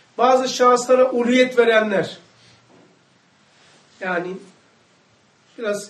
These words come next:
aralıyım, Şia. Tamam mı? Öyle bakın yani, yani namaz kılanlara, inananlar ve gereğini yapan şeylerden demiyorum ama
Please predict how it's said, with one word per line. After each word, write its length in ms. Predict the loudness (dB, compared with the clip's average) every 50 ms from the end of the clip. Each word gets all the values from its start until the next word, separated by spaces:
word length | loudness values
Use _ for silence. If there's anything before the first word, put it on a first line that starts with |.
| -12 -8
aralıyım, 500 | -6 -4 -2 0 0 0 0 -2 -4 -6
Şia. 460 | -8 -8 -4 0 2 2 2 0 -2 -8 -16 _ _ _ _ _ _ _ _ _ _ _ _ _ _ _ _ _ _ _ _ _ _ _ _ _ _ _ _ _ _ _ _ -20 -16
Tamam 160 | -12 -12 -12 -12
mı? 100 | -14 -18 -20 -20 _ _ _ _ _ _ _ _ _ _ _ _ _ _ _
Öyle 320 | -8 -4 -4 -4 -4 -4 -4
bakın 260 | -4 -4 -2 -4 -2
yani, 340 | 0 2 2 0 0 -2 -2
yani 360 | -2 0 -2 -2 -4 -8 -10 -6
namaz 380 | -4 -2 0 0 0 0 -2 -4
kılanlara, 580 | -2 0 0 0 2 0 0 0 0 -4 -6 -8
inananlar 840 | -10 -10 -6 -4 -2 0 0 0 0 0 0 0 0 0 0 -2 -4 -4
ve 260 | -2 -2 -2 -4 -6 -10 -16 -20 _ -20 -20 -20 -20 -20 -8 -4
gereğini 340 | 0 2 2 2 4 4
yapan 440 | 4 4 4 2 0 -2 -2 -4 -8 -12 -18 -20 _ -20 _ _ _
şeylerden 680 | -14 -8 -6 -4 -4 -4 -4 -4 -4 -4 -4 -4 -6 -8
demiyorum 420 | -10 -8 -4 -4 -2 -2 -2 -2 -2
ama 260 | -2 0 0 -2 -4